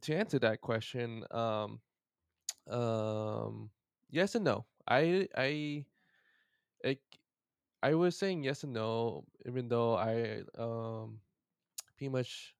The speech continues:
represent a lot of the Greek organizations by my videos and photos.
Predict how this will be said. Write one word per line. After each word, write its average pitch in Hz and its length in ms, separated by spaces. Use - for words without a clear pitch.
represent 123 480
a 113 80
lot 113 200
of 113 100
the 120 80
Greek 117 240
organizations 117 960
by 113 200
my 110 180
videos 120 560
and 80 180
photos. 135 720